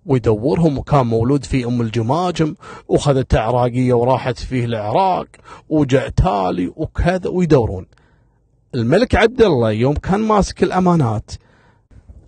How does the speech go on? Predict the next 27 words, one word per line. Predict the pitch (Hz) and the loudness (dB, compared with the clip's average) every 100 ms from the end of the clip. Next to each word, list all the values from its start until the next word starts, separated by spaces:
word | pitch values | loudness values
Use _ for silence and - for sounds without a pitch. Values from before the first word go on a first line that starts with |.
| _ _ | _ _
ليش | 143 170 262 - | 2 4 4 2
أقول | 233 269 240 | 2 2 2
لكم | 160 151 | 0 0
أنا | 151 139 | 0 0
الملك | 120 123 208 - | 0 0 -2 -4
سعود | 160 - 151 151 135 - - _ _ _ _ _ | -6 -6 -2 0 -2 -8 -20 _ _ _ _ _
وحد | 160 196 - 175 165 | 2 2 0 0 0
القبائل، | - 151 127 120 107 - | 0 0 0 0 -4 -4
كان | - 294 247 | 0 0 0
مسوي | 175 202 254 | 2 2 2
لهم | 254 240 214 208 | 2 4 4 4
نظام | 196 180 110 - _ _ _ - - | 4 2 0 -10 _ _ _ -20 -6
علشان | 147 175 240 | 0 2 4
ما | 240 269 | 4 2
في | 277 254 | 2 2
قبيلة | 254 254 247 165 | 2 2 2 2
تعتدي | - 151 185 160 | 2 -4 -2 2
على | 151 165 | 2 2
قبيلة | 151 160 202 156 | 0 -2 0 2
ولا | 139 156 175 | 2 2 2
أحد | 370 170 | 0 -2
يجي | 165 165 156 143 - - - 160 | -2 -2 -2 -4 -10 -20 -4 2
ياخذ | 165 151 160 | 2 2 -2
ثار | - 175 160 | 2 4 4
من | 156 | 2
الثاني | 147 - 175 220 202 170 | 0 0 2 2 2 0
وتذابحون | 151 151 170 160 156 160 220 160 | -4 -2 2 4 4 2 0 0